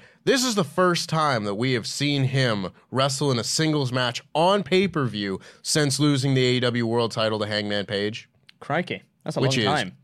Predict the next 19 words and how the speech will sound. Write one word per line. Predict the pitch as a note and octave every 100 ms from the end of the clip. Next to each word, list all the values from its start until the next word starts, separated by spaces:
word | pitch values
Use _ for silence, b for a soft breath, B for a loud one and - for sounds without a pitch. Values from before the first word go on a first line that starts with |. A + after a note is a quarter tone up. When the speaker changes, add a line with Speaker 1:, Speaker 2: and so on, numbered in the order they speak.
| -
Speaker 1:
bonkers. | G3 A3+ G#3 A2 F#2 D#2+
Speaker 2:
That's | D3+ F#3+
Full | - F3+
Gear | C3+ B2
twenty-one, | - C3 G#2 F2+ C3 F#3+ C3+
Speaker 1:
Yeah. | A#2 A2
Speaker 2:
right? | G2+
Speaker 1:
I | D#3
mean, | G#3+
unless | A3 A#3 A3
you | G3
consider, | D3+ D#3+ D#3 D#3 C#3
like, | A#2+
Forbidden | A2 A#2+ A2 G#2+
Door, | G2 F#2+ G2+
which | F#2+ -
perhaps | G2+ F#2+ E2+
you | -
should. | E2+ F2 F2